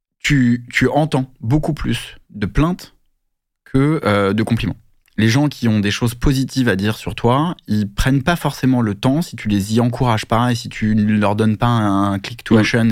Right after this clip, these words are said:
Speaker 1: hyper actionnable, facile à faire,
Speaker 2: C'est
Speaker 1: et cetera. Euh,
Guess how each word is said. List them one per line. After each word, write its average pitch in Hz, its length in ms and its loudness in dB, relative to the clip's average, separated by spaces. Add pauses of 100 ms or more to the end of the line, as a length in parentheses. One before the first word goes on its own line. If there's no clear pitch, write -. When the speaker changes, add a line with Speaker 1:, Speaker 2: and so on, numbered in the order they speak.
(140)
Speaker 1:
hyper 120 340 2
actionnable, 107 420 0
facile 117 260 0
à 98 80 0
faire, 117 240 0
Speaker 2:
C'est 95 80 -2 (340)
Speaker 1:
et 98 80 -2
cetera. 127 440 0 (340)
Euh, 98 640 2